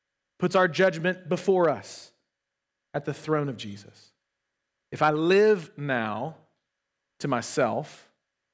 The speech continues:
I will die later. And it's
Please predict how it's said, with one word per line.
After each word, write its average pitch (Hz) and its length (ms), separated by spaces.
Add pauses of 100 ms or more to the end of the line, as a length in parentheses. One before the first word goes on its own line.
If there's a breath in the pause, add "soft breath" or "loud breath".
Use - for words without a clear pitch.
I 143 160
will 156 140
die 131 380 (180)
later. 113 320 (2000)
And 156 80
it's 151 120